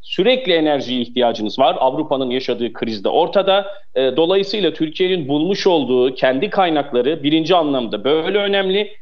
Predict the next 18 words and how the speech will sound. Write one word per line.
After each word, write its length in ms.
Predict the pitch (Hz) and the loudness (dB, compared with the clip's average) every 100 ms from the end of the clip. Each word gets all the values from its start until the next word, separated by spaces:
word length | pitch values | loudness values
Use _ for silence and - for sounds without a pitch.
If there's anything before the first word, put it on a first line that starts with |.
| - | -12
İkincisi 680 | 135 - 185 185 190 - 202 | -8 -4 -2 -2 -2 -2 0
yaptığı 420 | - 226 226 208 247 | 2 0 2 0 2
üretim 360 | 226 220 175 | 2 0 0
de 120 | 156 | 0
bu 120 | 135 147 | 2 0
açıdan 300 | 143 139 131 | 0 -2 0
önemli. 380 | 131 127 190 | 0 0 -2
Çünkü 240 | 233 180 170 | -6 -8 -8
sizin 300 | 156 196 180 | -6 -4 -2
dışa 300 | 151 208 165 | 0 2 4
bağımlılığınızı 680 | 170 147 131 123 123 113 | 4 2 0 -2 -2 -2
azaltıyor. 520 | 107 113 113 107 113 113 | -2 0 0 -2 -2 0
Maliyetten 680 | 127 131 131 135 143 151 135 | 2 2 0 0 0 0 2
bağımsız, 600 | 139 139 135 151 143 - - - - | 2 0 -2 -6 -6 -12 -16 -16 -4
e, 180 | 123 123 | 0 2
tabii 240 | 143 135 | 2 2
bunu 160 | 120 131 | 0 -4
söylüyorum. 580 | - 131 123 139 208 | 0 0 2 2 0